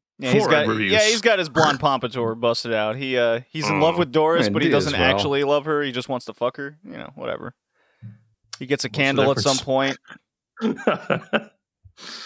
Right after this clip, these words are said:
Speaker 2: Uh.
Speaker 1: All right, so the director is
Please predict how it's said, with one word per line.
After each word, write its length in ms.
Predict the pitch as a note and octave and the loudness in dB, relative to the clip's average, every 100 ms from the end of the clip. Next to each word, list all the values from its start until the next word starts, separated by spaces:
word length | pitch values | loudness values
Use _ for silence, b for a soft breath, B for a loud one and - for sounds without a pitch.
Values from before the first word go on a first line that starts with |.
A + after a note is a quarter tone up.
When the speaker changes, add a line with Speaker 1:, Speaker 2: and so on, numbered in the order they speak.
| B B - | B B -4
Speaker 2:
Uh. 380 | A#2 G#2+ G2+ F#2+ B B B B - | -2 0 -2 -6 B B B B 0
Speaker 1:
All 120 | D3+ | 2
right, 240 | A2+ F2 | 2 -2
so 160 | - D3 | 0 0
the 80 | C3+ | 2
director 560 | D3 E3+ F3 F3+ D#3+ | 2 2 2 2 2
is 500 | D3+ C#3 C3 B2 A#2+ | 2 2 2 0 -4